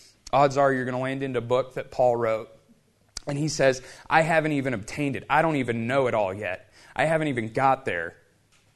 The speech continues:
I wanna know more." And if Paul, who wrote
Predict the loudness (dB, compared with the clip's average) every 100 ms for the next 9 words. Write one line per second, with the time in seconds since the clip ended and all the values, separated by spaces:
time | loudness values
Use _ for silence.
0 | _ _ _ _ _ _ _ _ 0 4
1 | 4 4 0 0 -2 0 0 -2 -10 -20
2 | _ _ _ _ -10 -6 -6 -8 2 8
3 | 10 8 6 0 -4 -2 4 6 6 2